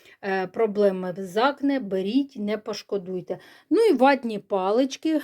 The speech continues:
косметичні отакі спонжики, це, м, у нас, е, ну,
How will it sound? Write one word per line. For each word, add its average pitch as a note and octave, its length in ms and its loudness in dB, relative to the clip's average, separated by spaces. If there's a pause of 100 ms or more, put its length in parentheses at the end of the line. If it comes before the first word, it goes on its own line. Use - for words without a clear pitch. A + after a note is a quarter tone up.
(180)
косметичні C4 840 2
отакі G3 420 -6
спонжики, C#4 720 2 (340)
це, D#4+ 320 4
м, A3 460 0 (160)
у G#3+ 140 -4
нас, A#3+ 440 2
е, G3+ 460 2
ну, G#3+ 220 -6